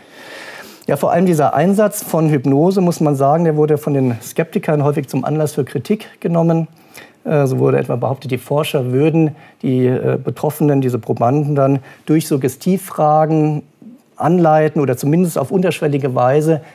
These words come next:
diese Geschichten dann, äh, zu erfinden, quasi das zu erzählen, was der Forscher gerne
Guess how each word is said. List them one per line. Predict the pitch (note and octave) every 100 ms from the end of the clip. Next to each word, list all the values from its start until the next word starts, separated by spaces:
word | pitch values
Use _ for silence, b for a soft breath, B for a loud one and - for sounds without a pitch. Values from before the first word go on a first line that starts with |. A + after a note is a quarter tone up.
| -
diese | C3+ B2+
Geschichten | A#2 F3 E3 - D#3+
dann, | C#3+ C3+ C3+
äh, | C#3 C3 C3+ C3 -
zu | - A#2
erfinden, | - E3 F3+ D#3+
quasi | - C#3 C3
das | D3 -
zu | B2+
erzählen, | B2 - C#3+ D#3 D#3 D3 B B
was | - -
der | B2+
Forscher | - C#3+ D3 C#3+
gerne | C3+ B2+ A#2+